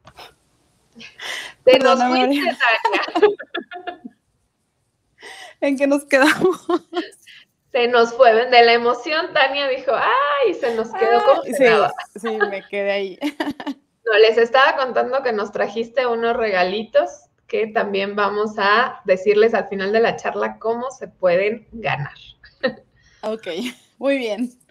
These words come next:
Speaker 1: Pero
Speaker 2: Sí, es
Speaker 1: estábamos en tu infancia, Tania, en regresando a esa Tania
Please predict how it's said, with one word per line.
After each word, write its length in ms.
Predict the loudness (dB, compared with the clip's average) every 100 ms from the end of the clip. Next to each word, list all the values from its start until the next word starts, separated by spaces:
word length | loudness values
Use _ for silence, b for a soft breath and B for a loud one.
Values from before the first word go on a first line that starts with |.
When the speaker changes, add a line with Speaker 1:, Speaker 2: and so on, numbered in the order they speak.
| b b b
Speaker 1:
Pero 300 | 6 8 8
Speaker 2:
Sí, 60 | 6
es 60 | 2
Speaker 1:
estábamos 600 | 4 4 4 2 0 0
en 320 | 0 0 2
tu 80 | 2
infancia, 800 | 2 -2 0 0 -2 -2 -4 -4
Tania, 320 | -8 -4 -4
en 120 | -2
regresando 540 | 0 0 0 -2 -4 -8 -10 -8 -4 -4
a 60 |
esa 260 | -2 -4 -2
Tania 400 | -2 -2 -4 -6